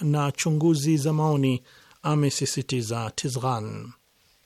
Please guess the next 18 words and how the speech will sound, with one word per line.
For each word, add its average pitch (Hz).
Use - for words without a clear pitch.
Na 208
wakati 226
aliyekuwa 202
rais 196
wa 196
Marekani 175
Donald 160
Trump -
anakanusha 175
kuweka 175
nyumbani 151
kwake 170
nyaraka 156
zozote 160
zinazohusu 147
masuala 143
ya 123
nyuklia, 175